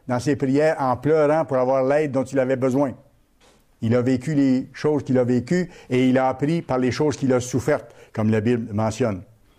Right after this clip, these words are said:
Il est passé par le même chemin que nous sommes appelés à passer. Nous sommes des êtres humains physiques limités, comme le Christ l'était. Et il avait besoin de la force de son Père. Il la demandait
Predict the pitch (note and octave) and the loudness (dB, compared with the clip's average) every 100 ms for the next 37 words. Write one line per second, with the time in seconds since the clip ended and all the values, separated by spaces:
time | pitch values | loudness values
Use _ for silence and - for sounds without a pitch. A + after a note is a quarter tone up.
0 | - - - _ - _ _ _ _ - | -20 -20 -20 _ -20 _ _ _ _ -20
1 | - - - G#2+ A2 B2+ B2 - D#3+ B2 | -20 -16 -4 0 0 0 0 0 0 0
2 | A2+ C#3 D#3 - D3 D#3 D#3+ _ _ - | 0 0 0 0 0 0 -2 _ _ -4
3 | A#2+ A2+ - B2+ B2 C3+ C3 C#3+ B2 A2+ | -2 0 0 -2 -2 -4 -2 -2 -2 -2
4 | A2 G#2 G#2 G2 A2+ C3+ B2+ A2+ B2+ A#2+ | -2 -2 -4 -4 -2 0 2 2 0 0
5 | A#2 B2+ B2+ - C3 B2 C3 B2 A#2+ - | 0 2 0 -2 -2 0 0 0 0 2
6 | C#3 C#3+ - - - D3+ C3+ B2+ B2 C3+ | -2 -2 -10 -10 -2 0 2 2 0 0
7 | C#3+ - - A2+ A#2+ B2 C3 - - _ | -2 -4 -8 -2 0 2 -2 -4 -16 _
8 | _ A#2+ A#2+ B2 B2 B2 B2 G#2+ C#3 C#3+ | _ -2 2 2 2 0 0 0 0 -2
9 | C#3 A2 A#2 - C3+ A#2 - B2+ G#2+ C3+ | -4 -2 -2 0 -2 -2 -2 -2 0 -2
10 | G#2+ - - - A2+ A2+ A#2+ A#2 A#2+ A#2 | -2 -8 -20 -10 -2 0 2 0 0 2
11 | C#3 A#2+ | 0 0